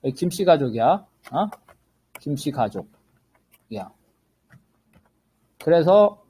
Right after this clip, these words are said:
어, 김씨 아들을 이씨 가족으로 추방하죠? 어, 가족으로. 그, 뭐, 길거리에 버릴 순 없잖아.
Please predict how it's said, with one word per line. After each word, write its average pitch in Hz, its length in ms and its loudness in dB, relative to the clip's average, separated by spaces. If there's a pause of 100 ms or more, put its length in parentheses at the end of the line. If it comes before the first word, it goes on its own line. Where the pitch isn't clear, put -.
어, 127 300 -2 (260)
김씨 226 920 -2 (1040)
아들을 170 680 4 (1040)
이씨 214 360 0
가족으로 208 440 4
추방하죠? 254 680 2 (680)
어, 113 140 -10
가족으로. 110 400 -14
그, 254 100 -18 (120)
뭐, 147 160 -6
길거리에 254 420 2
버릴 185 200 2
순 196 160 -4
없잖아. 139 640 0